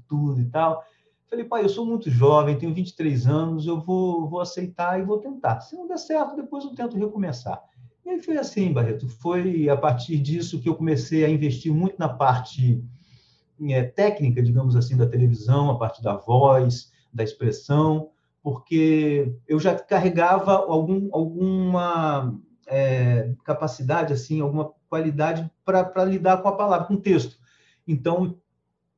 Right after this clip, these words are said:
é, o lado da voz, de não sei o quê, foi o que eu trabalhei mais. E assim foi, aí me apaixonei, assim, muito, né? Eu acho que é absolutamente fascinante,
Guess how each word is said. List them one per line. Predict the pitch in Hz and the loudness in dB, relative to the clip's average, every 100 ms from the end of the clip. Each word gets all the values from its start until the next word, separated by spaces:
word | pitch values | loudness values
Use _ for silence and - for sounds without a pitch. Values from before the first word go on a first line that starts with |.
| _ - - | _ -20 2
é, | 127 120 | 8 8
o | 123 | 8
lado | 120 123 120 | 6 6 8
da | 123 | 6
voz, | - 113 127 123 | 6 4 6 4
de | 117 110 | 2 -2
não | 120 | 0
sei | 123 | 0
o | |
quê, | 120 139 | 0 0
foi | 160 | 0
o | 156 | -2
que | 165 | -2
eu | 151 | -6
trabalhei | - 147 143 135 139 | -4 -2 0 0 0
mais. | 139 139 156 175 - _ _ _ - | 0 0 -2 -4 -10 _ _ _ 0
E | |
assim | 196 226 208 | 0 0 -4
foi, | 220 226 254 | 0 0 2
aí | 262 269 | -2 -2
me | 220 190 | 0 2
apaixonei, | 175 - 180 175 185 131 135 147 165 | 0 2 0 0 0 2 4 2 0
assim, | 131 120 135 143 | -4 -4 -6 -4
muito, | 135 131 143 165 180 165 170 165 - - | -2 2 2 4 4 2 -2 -8 -10 -6
né? | 131 143 | -4 -2
Eu | 139 143 | 0 2
acho | 139 - | 0 -2
que | 151 | -6
é | - - | -6 -6
absolutamente | 147 - 151 156 156 - | -6 -6 -6 -4 -4 -4
fascinante, | 156 160 - 156 147 175 151 - | -4 -4 -2 2 2 2 -2 -6